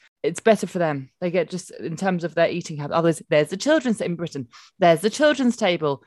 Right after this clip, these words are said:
You can just have the dregs. You can just have fish and chips. You just, I think, no, eat what everyone else is eating. So I don't mind, actually. I really, really don't mind. But it's just, yeah, considering we did a show this morning, I'm just got loads and loads of loads to do.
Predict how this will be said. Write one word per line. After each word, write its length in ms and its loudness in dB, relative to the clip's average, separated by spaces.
You 140 0
can 120 0
just 120 0
have 220 -4
the 80 -10
dregs. 500 -2
You 100 -6
can 80 -6
just 100 -2
have 120 0
fish 180 -6
and 100 -6
chips. 480 -4
You 100 -6
just, 200 -8
I 100 -4
think, 200 -6
no, 340 -4
eat 140 -10
what 140 -4
everyone 260 -4
else 240 -4
is 100 -14
eating. 380 -14
So 260 0
I 100 0
don't 300 2
mind, 400 -4
actually. 640 -12
I 60 -4
really, 280 -2
really 160 -4
don't 240 -2
mind. 300 -4
But 420 0
it's 240 -10
just, 460 -6
yeah, 220 -8
considering 340 -4
we 80 -6
did 120 -8
a 60 -4
show 220 -2
this 160 -12
morning, 480 -8
I'm 160 -4
just 220 -8
got 280 -2
loads 320 -2
and 80 -2
loads 280 -4
of 80 -10
loads 480 -2
to 100 -4
do. 320 -4